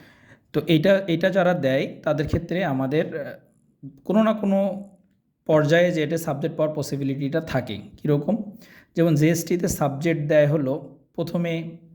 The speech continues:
একটা সিরিয়াল দিবে তোমাদের মার্কের উপর ভিত্তি করে, যেটা ভর্তি পরীক্ষার সিরিয়াল, সেরকম একটা সিরিয়াল দিবে। সে সিরিয়াল অনুযায়ী তোমার পছন্দের ভার্সিটি তুমি সিলেক্ট করবা, চয়েস করবা, ওখান থেকে তারা ফার্স্ট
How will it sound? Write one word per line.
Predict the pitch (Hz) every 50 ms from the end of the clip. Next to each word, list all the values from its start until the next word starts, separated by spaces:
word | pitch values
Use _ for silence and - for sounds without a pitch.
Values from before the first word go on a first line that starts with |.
| - - _
একটা | 147 139 - 151
সিরিয়াল | 143 - - 165 160 160 151 151 147
দিবে | 135 143 143 135 143 143 - - - - -
তোমাদের | 147 143 143 135 139
মার্কের | 135 139 139 131 127 - 147 143
উপর | 135 139 127
ভিত্তি | 123 135 127 - 147 139
করে, | 151 139 135 139 135 135 - - - _ _
যেটা | 139 139 131
ভর্তি | 120 135 135 - 147 139
পরীক্ষার | 135 147 143 - - 147
সিরিয়াল, | - - 147 131 131 135 139 139
সেরকম | - - 135 139 135 143 135
একটা | - 139
সিরিয়াল | - - 139 131 131 131 131 123
দিবে। | 123 127 123 131 139 - - - - - _ -
সে | - 180
সিরিয়াল | 156 165 - 170 165 160 160 156
অনুযায়ী | 156 156 156 147 151 147 143 143
তোমার | 147 151 147 143 139
পছন্দের | 143 139 - - 139 135 139 135
ভার্সিটি | 135 135 131 131 - 143 139 139
তুমি | 131 139 135 135
সিলেক্ট | 135 - 139 139 135 -
করবা, | - 131 131 131
চয়েস | 131 - 131 131 131 127 -
করবা, | - 135 127 131
ওখান | 123 127 127 127 120
থেকে | 120 120 - 127
তারা | 127 127 127 120
ফার্স্ট | - - 135 135 -